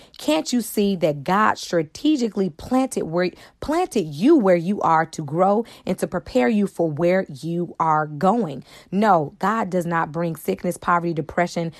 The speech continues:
the divorce. He didn't bring that on you, the molestation. He didn't bring on you, but keep in mind, all things are working together for your good. As it talked about in Isaiah fifty-four, and it talked about in, at the end of verse sixteen, who brings forth, and, um,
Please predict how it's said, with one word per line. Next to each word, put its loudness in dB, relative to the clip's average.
the 0
divorce. 4
He -4
didn't 0
bring 0
that 4
on 0
you, -2
the 2
molestation. 0
He -4
didn't -2
bring 0
on 0
you, -2
but 0
keep -4
in 2
mind, -2
all 0
things -4
are 0
working -6
together -6
for -2
your -4
good. -4
As 0
it -4
talked 2
about 4
in 0
Isaiah 2
fifty-four, 2
and 0
it -2
talked -4
about 4
in, -4
at -6
the -6
end 0
of 2
verse -2
sixteen, -4
who -4
brings -2
forth, 0
and, -6
um, 0